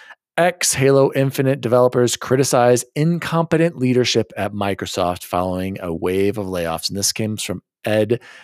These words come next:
Nightingale, and I believe this is also on Eurogamer. Patrick Wren, former senior multiplayer designer on Halo Infinite, who, by the way, I follow on Twitter. I was following him when he was still at three four three,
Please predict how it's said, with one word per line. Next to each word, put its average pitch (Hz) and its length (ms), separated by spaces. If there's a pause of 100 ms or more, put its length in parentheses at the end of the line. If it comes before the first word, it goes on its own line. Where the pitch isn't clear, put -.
(140)
Nightingale, 107 720
and 95 180
I 90 40
believe 98 220
this 92 160
is 87 140
also 95 420
on 85 320
Eurogamer. 87 720
Patrick 151 500
Wren, 117 400 (300)
former 131 560
senior 123 420
multiplayer 110 720
designer 101 460
on 90 120
Halo 107 280
Infinite, 98 320
who, 135 140
by 101 160
the 95 80
way, 92 180
I 90 140
follow 92 340
on 90 100
Twitter. 101 240
I 87 60
was 85 140
following 98 320
him 90 80
when 87 100
he 85 60
was 82 160
still 160 260
at 76 140
three 85 120
four 87 180
three, 87 340